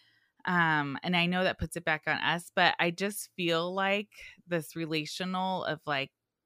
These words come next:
just ask, 'cause your daughters, this is for parents of the peers, may not always think about Sunflower or may not think about that person with disabilities in their class, or they'll even wonder, like,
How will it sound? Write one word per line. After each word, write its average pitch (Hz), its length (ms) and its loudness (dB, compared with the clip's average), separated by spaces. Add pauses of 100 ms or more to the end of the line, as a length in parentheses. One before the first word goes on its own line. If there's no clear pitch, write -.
(320)
just 165 560 -4 (560)
ask, 135 400 2
'cause 156 400 -6 (100)
your 185 260 2
daughters, 180 1000 2
this 170 280 -4
is 160 180 -8
for 151 240 2
parents 143 600 -8
of 139 380 -4 (340)
the 160 80 -4
peers, 160 760 0 (540)
may 185 500 2
not 170 460 2
always 151 280 -2
think - 260 -8
about 127 320 -6 (120)
Sunflower 196 1200 -2
or 185 240 8
may 175 240 2
not 175 280 2
think 165 200 -2
about 151 300 2
that 131 220 -2
person 160 360 -6
with 151 100 -8
disabilities 143 560 -8
in 131 60 -8
their 123 160 -6
class, 220 420 2
or 160 220 0
they'll 160 300 2
even 160 300 -4
wonder, 160 280 -2
like, 139 180 -2